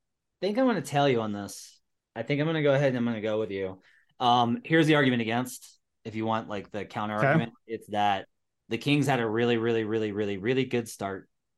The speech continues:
Speaker 1: and then they've been, like, not plummeting, but just gradually
Speaker 2: Yeah.
Speaker 1: fading.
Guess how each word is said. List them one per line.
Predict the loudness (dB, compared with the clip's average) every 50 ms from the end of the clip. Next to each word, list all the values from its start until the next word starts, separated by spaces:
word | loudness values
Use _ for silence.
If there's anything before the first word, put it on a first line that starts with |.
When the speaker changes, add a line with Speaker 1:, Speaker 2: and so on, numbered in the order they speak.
| _ _ _ _ _ _ _ _ _ _ _ _ _ _ _ -6
Speaker 1:
and | -4 -2 -2
then | 0
they've | 0 0 0 0
been, | -2 -2 -2
like, | -2 -4 -6 -8 -10 _ _ _ _ _ _ -8
not | -4 0 2 2 2 0 -2 -6 _ -20
plummeting, | -6 0 2 2 4 4 2 0 0 -4 -6 -10 _ _ _ _ _ _ _ _ _ _ _ _ _ _ _ -4
but | -4 -4
just | -2 -6 -8 -10 -12 _
gradually | -10 -4 0 2 2 2 2 0 0 -2 -2 0 -2 -2 -4 -4 -6 -8 -10 -2 0
Speaker 2:
Yeah. | 2 2 2 0 -2 -6 -10 _ _ _ -2
Speaker 1:
fading. | -2 -2 0 -2 -6 -8 -12 -14